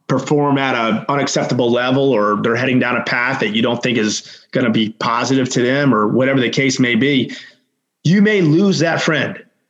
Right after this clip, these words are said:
You gotta be a, you, you gotta understand that you may lose that friend,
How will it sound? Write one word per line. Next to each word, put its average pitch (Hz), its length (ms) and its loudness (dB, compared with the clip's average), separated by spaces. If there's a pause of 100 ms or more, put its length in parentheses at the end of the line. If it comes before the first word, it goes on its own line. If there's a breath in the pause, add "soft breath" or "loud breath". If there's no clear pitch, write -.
(260)
You 151 120 4
gotta 175 260 2
be 165 140 4
a, 147 80 2 (240)
you, 151 140 2
you 156 180 4
gotta 175 240 2
understand 151 460 0
that 101 100 -2
you 160 180 2
may 170 200 2
lose 156 480 2
that 160 220 0
friend, 113 520 -2